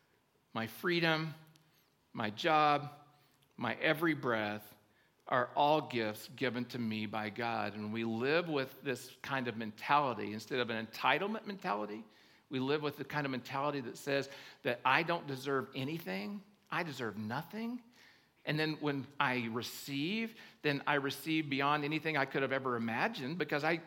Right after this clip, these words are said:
deserve nothing. And so now I'm gonna give out of gratitude back to the one, and God makes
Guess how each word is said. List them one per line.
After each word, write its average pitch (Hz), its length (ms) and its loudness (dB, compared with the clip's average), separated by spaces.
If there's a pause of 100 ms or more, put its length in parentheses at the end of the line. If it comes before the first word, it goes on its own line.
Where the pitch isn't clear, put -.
(140)
deserve 160 460 4
nothing. 262 480 4 (500)
And 151 140 -2
so 170 100 4
now 170 220 6
I'm 190 120 6
gonna 156 180 0
give 147 680 4 (400)
out 151 140 8
of 143 180 2
gratitude 139 920 2 (560)
back 165 320 4
to 180 80 2
the 151 80 0
one, 131 500 2 (240)
and 117 180 -2
God 139 460 6 (420)
makes 120 240 -2